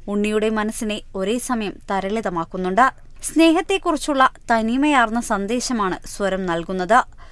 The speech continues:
കോഴിക്കോട്ടും പരിസരങ്ങളിലുമായിട്ടായിരുന്നു ചിത്രീകരണം നടന്നത്. ജോയ് മാത്യു, കോഴിക്കോട് നാരായണൻ നായർ, കോബ്ര രാജേഷ്, ഡോക്ടർ സനൽകൃഷ്ണൻ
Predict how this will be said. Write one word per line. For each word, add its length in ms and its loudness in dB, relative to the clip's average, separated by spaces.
കോഴിക്കോട്ടും 760 -2
പരിസരങ്ങളിലുമായിട്ടായിരുന്നു 1400 0
ചിത്രീകരണം 760 -2
നടന്നത്. 460 0
ജോയ് 400 4
മാത്യു, 440 2
കോഴിക്കോട് 680 2
നാരായണൻ 640 2
നായർ, 300 0
കോബ്ര 360 0
രാജേഷ്, 760 -2
ഡോക്ടർ 300 2
സനൽകൃഷ്ണൻ 920 -2